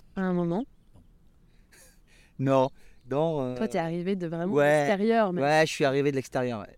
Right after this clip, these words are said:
Speaker 2: Ça, euh, ça, c'est une, c'est une question qui, qui faut plus, que, que, à laquelle Marcel pourrait te répondre.
Speaker 1: Non, mais t'aurais pu faire aussi des
Speaker 2: Non.
Speaker 1: rencontres à travers les salons, à
Speaker 2: Non,
Speaker 1: travers,
Speaker 2: non,
Speaker 1: euh,
Speaker 2: non, non.
Speaker 1: des lectures.
Speaker 2: Non, non, non, non.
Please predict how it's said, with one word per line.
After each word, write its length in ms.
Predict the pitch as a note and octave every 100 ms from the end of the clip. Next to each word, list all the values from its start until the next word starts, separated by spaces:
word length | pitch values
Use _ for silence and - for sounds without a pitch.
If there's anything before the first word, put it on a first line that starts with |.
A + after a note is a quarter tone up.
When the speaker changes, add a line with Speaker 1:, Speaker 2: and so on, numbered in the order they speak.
| -
Speaker 2:
Ça, 340 | - C#3+ D3
euh, 440 | C#3 B2 A#2 A2+ A2 _ _ _ _ -
ça, 200 | - D#3
c'est 200 | - C3
une, 560 | B2+ A#2 A2+ A2+ A#2
c'est 200 | - -
une 100 | B2
question 360 | A2 C3 - C#3+
qui, 460 | - A#2+ A2+ G#2+ G#2+ G#2+ G#2+ - G#2+ - -
qui 120 | - -
faut 160 | - A#2 -
plus, 240 | - A2+
que, 160 | G2+ A#2+
que, 320 | G#2 A#2 G#2+ -
à 160 | G2 A2
laquelle 280 | A2+ - B2+
Marcel 440 | B2 A#2+ - C#3
pourrait 220 | - A#2
te 80 | A2+
répondre. 360 | - - E3+ F3+ - - _
Speaker 1:
Non, 100 | C4+
mais 100 | D#4
t'aurais 200 | G#3+ F3+
pu 140 | E3+
faire 160 | F#3 E3
aussi 200 | D#3+ -
des 100 | E3
Speaker 2:
Non. 120 | D3
Speaker 1:
rencontres 280 | C#3+ B3+ -
à 20 |
travers 280 | - F3+ E3+
les 80 | E3
salons, 480 | - E3+ F#3+ A3+ A3+
à 60 | -
Speaker 2:
Non, 260 | D#3 F#3+ G3+
Speaker 1:
travers, 20 |
Speaker 2:
non, 160 | F#3 F3
Speaker 1:
euh, 60 | E3+
Speaker 2:
non, 180 | D#3+ E3
non. 160 | C#3+ D3
Speaker 1:
des 80 | F3
lectures. 460 | D#3+ - - G#3 A3 -
Speaker 2:
Non, 160 | E3+
non, 220 | E3 D3 D3+ - - -
non, 120 | C3
non. 140 | A#2